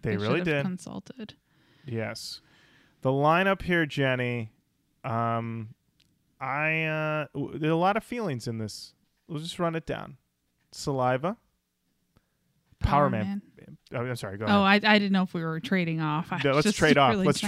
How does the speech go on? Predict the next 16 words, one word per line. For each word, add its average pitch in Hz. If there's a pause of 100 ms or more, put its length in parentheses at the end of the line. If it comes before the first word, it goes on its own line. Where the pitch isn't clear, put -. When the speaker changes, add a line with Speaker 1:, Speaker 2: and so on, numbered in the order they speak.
(120)
Speaker 1:
trade -
off. 120 (100)
Let's -
do - (140)
Speaker 2:
Power 214
Speaker 1:
it. -
Speaker 2:
Man 175
five 147
thousand. - (760)
Speaker 1:
Edema. 135 (240)
Speaker 2:
Flaw. - (680)
Speaker 1:
Someone 135
named 113
Andrew 120
W. 123
Boss. -